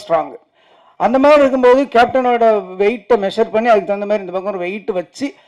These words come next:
அதை பேலன்ஸ் பண்ணி இங்கேருந்து போனா நீங்க ஒரு இருபது அடிக்கு மேலதான் அவர் கேப்டன் தெரியும். அதுக்கப்புறம் போனா ஒரு உருவம் தெரியும், இங்கேருந்து ஒரு ஜூம் எவ்வளவு ஃபாலோ பண்ண முடியுமோ அவ்வளவுதான் தெரியும், அதுக்கு மேல தெரியாது.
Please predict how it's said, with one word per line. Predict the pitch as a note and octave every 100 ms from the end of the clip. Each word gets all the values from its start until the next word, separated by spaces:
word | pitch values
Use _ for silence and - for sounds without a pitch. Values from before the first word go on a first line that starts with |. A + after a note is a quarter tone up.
| _
அதை | E3+ G3+
பேலன்ஸ் | G#3+ A3+ C#4 C#4+ -
பண்ணி | C4 C#4
இங்கேருந்து | A#3 A#3+ B3+ C4 A#3+ G3+ F3 D#3
போனா | G3+ A3+ D4+ C#4+
நீங்க | A3+ G#3+ G3
ஒரு | F#3+
இருபது | G#3 B3 A#3+
அடிக்கு | A#3 B3+
மேலதான் | B3 A3+ A3 A#3+ A3 - - _ _ _ _ _ _ _ _
அவர் | G3 F#3
கேப்டன் | D#3+ G#3 G#3+ G#3+ F#3
தெரியும். | F3+ F3
அதுக்கப்புறம் | G#3+ B3 C#4+ C#4
போனா | B3 C#4 B3+
ஒரு | G#3
உருவம் | G3 A3+ G#3+
தெரியும், | F3 E3+
இங்கேருந்து | F3 A#3
ஒரு | G3+ D#3+
ஜூம் | B3+
எவ்வளவு | A#3+ G#3 A3+
ஃபாலோ | G3+ G#3
பண்ண | G3+ F#3+
முடியுமோ | F3 G3
அவ்வளவுதான் | F#3 F3+ F#3
தெரியும், | E3+ E3+
அதுக்கு | G3 A#3
மேல | C4+
தெரியாது. | G3 E3+ C#3